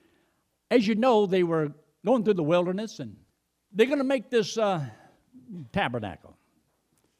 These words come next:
You remember that when they were getting ready to leave Egypt, he says, "I want you to spoil the Egyptians."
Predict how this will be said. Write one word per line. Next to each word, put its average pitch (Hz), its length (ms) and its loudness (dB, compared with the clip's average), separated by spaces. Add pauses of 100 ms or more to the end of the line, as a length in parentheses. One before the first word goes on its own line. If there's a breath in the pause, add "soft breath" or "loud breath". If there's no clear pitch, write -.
(480)
You 220 160 0
remember 240 640 -2
that 175 260 -4
when 156 420 -8 (520)
they 196 100 2
were 202 80 0
getting 196 180 -8
ready 202 140 -4
to 160 80 -2
leave 170 260 0
Egypt, 120 380 -6 (1300)
he 226 80 6
says, 202 180 2
"I 202 100 6
want 247 260 2
you 233 60 0
to 175 100 -2
spoil 254 600 2
the 180 180 -8
Egyptians." 110 800 -6